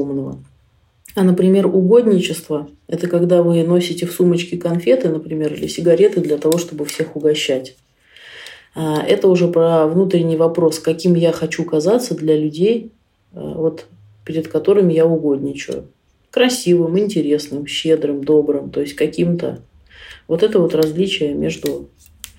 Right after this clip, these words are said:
заботой, помощью и угодничеством. А, очень, э, распространённое понятие такое — созависимость.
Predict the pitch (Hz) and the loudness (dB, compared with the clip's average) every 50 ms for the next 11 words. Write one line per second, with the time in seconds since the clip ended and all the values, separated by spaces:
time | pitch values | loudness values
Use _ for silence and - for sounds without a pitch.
0 | - - - _ _ - 156 151 156 165 185 185 190 160 - - 156 160 165 160 | -20 -20 -20 _ _ -2 -2 0 2 2 2 2 0 -2 -2 -2 -2 0 0 -2
1 | 156 - - - 147 143 143 147 151 156 156 156 151 147 143 135 139 - - - | -4 -6 -8 -6 -6 -6 -4 -4 -4 -2 -2 -2 -2 -2 -2 -2 -2 -6 -10 -12
2 | - - - - - - 120 - - _ _ _ _ _ _ _ - _ _ _ | -14 -16 -16 -14 -14 -14 -14 -14 -18 _ _ _ _ _ _ _ -20 _ _ _
3 | _ _ _ _ - _ _ - 156 160 160 160 160 156 156 - - - - - | _ _ _ _ -20 _ _ -10 -8 -6 -4 -4 -4 -4 -6 -6 -10 -14 -18 -20
4 | - - - - - - _ _ _ _ _ _ _ _ _ - 190 185 - 202 | -20 -20 -20 -20 -20 -20 _ _ _ _ _ _ _ _ _ 0 0 2 2 2
5 | 196 185 - - - - - 160 160 160 170 170 175 175 - 180 180 - - 175 | 2 2 2 -2 -4 -4 2 4 4 4 4 4 2 0 -2 -2 -2 2 2 2
6 | 180 196 208 208 196 190 180 170 165 170 - 180 202 240 302 302 285 - - 170 | 2 4 2 2 4 4 4 4 2 2 0 2 4 4 4 4 2 0 0 0
7 | 165 165 - 147 147 147 - - 160 170 175 175 175 170 170 - - 135 131 131 | -2 0 0 0 0 0 -2 -2 2 4 4 4 4 2 0 -2 -4 -4 -4 -6
8 | - - - - | -8 -12 -18 -20